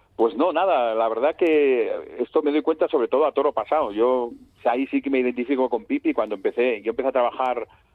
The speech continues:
en, en radio, radio musical con diecinueve años y entonces a partir de ahí todo vino dado de una manera como muy natural, muy espontánea,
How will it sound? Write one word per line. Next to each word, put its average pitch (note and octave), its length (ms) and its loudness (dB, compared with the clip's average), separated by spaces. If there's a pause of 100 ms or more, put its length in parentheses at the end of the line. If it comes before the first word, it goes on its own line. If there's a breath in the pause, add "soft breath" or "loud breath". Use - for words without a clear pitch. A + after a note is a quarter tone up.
(180 soft breath)
en, G#2+ 320 -8
en G2+ 180 -12
radio, A2 500 0
radio A2+ 240 -2
musical A#2 460 -4
con F#2+ 460 -8
diecinueve G#2+ 560 -2
años C#3 400 -2 (100)
y G2+ 320 -10
entonces C3 360 -2 (340 soft breath)
a - 80 -2
partir C3 240 -2
de C#3+ 80 4
ahí D#3 80 2
todo D3+ 260 2
vino D3 320 2
dado C#3+ 240 2
de C3+ 80 0
una C3+ 140 2
manera C3+ 300 0
como A#2 180 0
muy C3 140 -2
natural, C3+ 380 0
muy C3 180 0
espontánea, C#3 600 -2